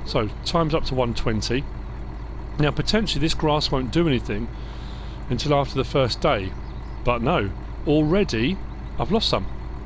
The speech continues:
in that trailer. Look in the bottom right-hand corner. I had twenty-one thousand litres. It is dropping. My grass in that trailer, covered or not, I'm still losing it. It's degrading the whole time it's sat in there.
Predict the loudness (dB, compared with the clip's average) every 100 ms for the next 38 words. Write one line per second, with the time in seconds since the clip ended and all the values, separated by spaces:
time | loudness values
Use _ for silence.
0 | -2 0 0 0 2 2 0 0 0 0
1 | 2 2 2 2 2 2 2 -2 -8 -12
2 | -12 -12 -12 -12 -12 -12 -12 -12 -12 -6
3 | 0 0 2 2 2 2 2 2 2 0
4 | 0 -2 -2 -2 0 0 0 0 0 -4
5 | -6 -10 -2 0 2 4 4 4 2 0
6 | 2 2 0 0 2 2 0 -2 0 2
7 | 2 2 2 2 4 4 4 2 -2 -8
8 | -10 -10 -10 -10 -10 -10 -10 -10 -10 -10
9 | -10 -10 -8 -8 -2 0 2 2 4 4
10 | 2 2 0 -2 -6 -2 0 0 2 2
11 | 2 2 2 2 2 2 2 4 2 2
12 | 0 2 4 4 2 0